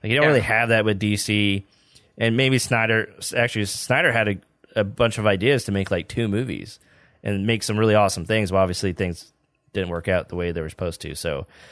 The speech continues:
Speaker 1: that's where D C is just kind of falling short on the,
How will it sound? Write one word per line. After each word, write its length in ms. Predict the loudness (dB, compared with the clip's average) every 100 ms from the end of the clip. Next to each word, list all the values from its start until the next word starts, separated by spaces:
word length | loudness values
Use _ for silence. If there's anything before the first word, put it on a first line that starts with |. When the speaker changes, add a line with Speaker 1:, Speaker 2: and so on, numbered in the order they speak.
| -20 -20 -20 -14 -4
Speaker 1:
that's 160 | 0
where 100 | 2
D 160 | 2 2
C 160 | 2 2
is 80 |
just 160 | 2 0
kind 160 | 0 0
of 80 |
falling 240 | 2 2 2
short 240 | 2 2
on 80 | 2
the, 160 | -2